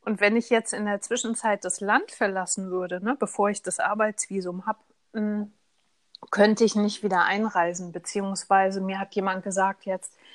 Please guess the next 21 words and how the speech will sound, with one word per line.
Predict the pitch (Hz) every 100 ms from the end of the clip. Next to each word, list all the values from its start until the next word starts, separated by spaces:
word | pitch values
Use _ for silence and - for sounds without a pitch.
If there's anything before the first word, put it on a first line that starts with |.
| -
ich | -
könnte | - 202 202
dann | 196 185
bei | 190
der | 180
Immigration | 190 180 175 180 185 185
anrufen | 175 214 226 208 214 208 214
und | - 180
schildern, | - 196 196 185 165
warum | 170 214
ich | 240 233
das | 208 -
Land | 208 208
verlassen | - 196 190 196 196
muss, | 185 196 -
keine | - 170 170
Ahnung, | 156 170 165 165
dann | 156 151
könnte | 170 170
ich | 165
sagen, | - 160 160 160